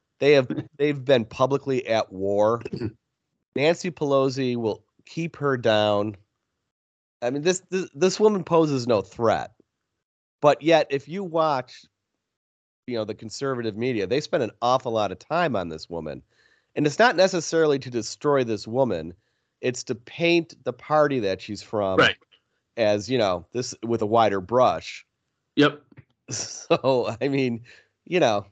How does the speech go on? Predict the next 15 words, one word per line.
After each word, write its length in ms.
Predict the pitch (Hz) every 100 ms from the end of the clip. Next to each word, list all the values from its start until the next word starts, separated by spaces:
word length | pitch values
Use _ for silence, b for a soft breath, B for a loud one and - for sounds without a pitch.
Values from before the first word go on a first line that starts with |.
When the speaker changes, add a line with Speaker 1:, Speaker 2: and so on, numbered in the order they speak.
| _ _ _ -
Speaker 1:
again, 480 | 131 139 156 92 90 -
there's 260 | 156 139 _
four 220 | 190 175
hundred 280 | 170 160 135
and 120 | 117
thirty 260 | 143 143 131
something 400 | - 127 113 110
members 320 | 117 107 90
of 80 | 90
Congress. 480 | - 143 120 85 104
This 180 | 143
is 80 | 143
just 240 | 131 123 110
one 380 | 104 123 139
woman 400 | 123 120 117 104